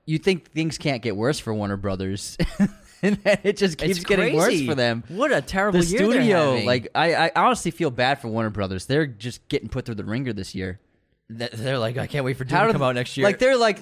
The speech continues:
Speaker 1: "We just wanna make movies."
Speaker 2: Especially because they only,
Speaker 1: <laughs>
Speaker 2: they're,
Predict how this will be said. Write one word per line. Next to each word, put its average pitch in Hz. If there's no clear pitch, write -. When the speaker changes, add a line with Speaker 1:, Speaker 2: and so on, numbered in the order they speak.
Speaker 1:
"We 208
just 247
wanna 190
make 175
movies." 160
Speaker 2:
Especially 185
because 185
they 170
only, 175
Speaker 1:
<laughs> -
Speaker 2:
they're, 160